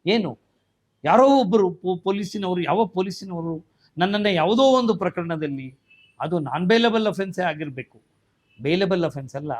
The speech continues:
ನಾನ್ ಬೇಲಬಲ್ ಅಫೆನ್ಸ್ ಆಗಿದ್ದು ನನ್ನನ್ನು ಬಂಧಿಸುವಂಥ ಸಾಧ್ಯತೆ ಇದೆ, ನನಗೆ ಸಂದೇಹ ಇದೆ,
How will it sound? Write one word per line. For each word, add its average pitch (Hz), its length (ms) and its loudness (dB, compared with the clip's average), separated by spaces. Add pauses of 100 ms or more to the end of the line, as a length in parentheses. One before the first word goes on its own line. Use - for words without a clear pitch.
(380)
ನಾನ್ 190 280 2
ಬೇಲಬಲ್ 214 420 2
ಅಫೆನ್ಸ್ 160 340 -6
ಆಗಿದ್ದು 120 520 -12 (320)
ನನ್ನನ್ನು 254 540 2
ಬಂಧಿಸುವಂಥ 185 680 -2
ಸಾಧ್ಯತೆ 151 680 -4
ಇದೆ, 127 440 -10 (500)
ನನಗೆ 220 200 0
ಸಂದೇಹ 202 420 2
ಇದೆ, 151 520 -4